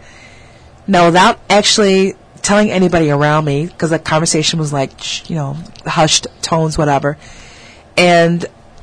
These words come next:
I felt this hand on my arm. And I looked over,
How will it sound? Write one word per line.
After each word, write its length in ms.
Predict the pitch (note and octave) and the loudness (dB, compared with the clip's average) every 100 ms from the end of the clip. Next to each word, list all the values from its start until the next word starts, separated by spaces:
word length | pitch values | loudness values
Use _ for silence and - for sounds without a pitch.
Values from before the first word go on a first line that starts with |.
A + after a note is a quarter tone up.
| - | -4
I 100 | F3+ | -2
felt 240 | - G3+ G#3 | 2 0 0
this 140 | F#3 | -2
hand 280 | G3+ G3+ F#3 | 0 0 0
on 60 | |
my 140 | D#3 C#3+ | 0 -2
arm. 320 | D3 C#3 F3+ - - - - - - - - - - - - - | -2 -4 -8 -16 -20 -20 -20 -20 -20 -20 -20 -20 -20 -20 -16 -2
And 300 | E3 D#3+ D#3+ | 0 2 0
I 60 | D3+ | 0
looked 280 | E3+ G#3 G3 | -2 -2 0
over, 400 | F3 E3 E3+ | 0 0 -2